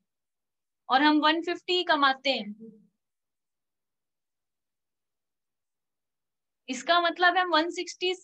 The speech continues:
वन फिफ्टी कमाते हैं, वन sixty save कर देते हैं, तो one sixty by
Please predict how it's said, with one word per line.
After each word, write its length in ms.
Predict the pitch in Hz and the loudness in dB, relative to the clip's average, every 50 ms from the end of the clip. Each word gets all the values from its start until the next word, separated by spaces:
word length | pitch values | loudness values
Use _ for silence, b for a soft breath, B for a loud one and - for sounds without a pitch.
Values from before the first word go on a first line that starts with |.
| _ _ _ _ 220 | _ _ _ _ 2
वन 200 | 226 269 277 311 | 4 4 4 4
फिफ्टी 320 | 302 359 349 - - 381 370 | 0 -2 -4 -2 -4 -2 0
कमाते 420 | 339 320 320 320 320 320 - 392 | 2 2 4 4 2 4 2 0
हैं, 80 | 403 381 | 0 2
वन 180 | 302 294 302 | 2 0 0
sixty 340 | 302 311 294 - - 320 330 | -2 -4 -8 -8 -8 -8 -6
save 260 | 320 330 311 311 302 302 | -4 -2 -2 -2 -2 0
कर 200 | 302 269 254 240 | 0 0 0 0
देते 260 | 233 220 214 220 220 | -4 -6 -6 -6 -8
हैं, 160 | 214 220 - | -8 -8 -6
तो 180 | 285 330 359 339 | -2 -2 0 2
one 200 | 339 330 349 349 | 2 0 0 -2
sixty 400 | - 330 - - - 339 339 349 | -8 -10 -10 -8 -6 -4 -4 -2
by 180 | 285 330 330 | 0 0 -2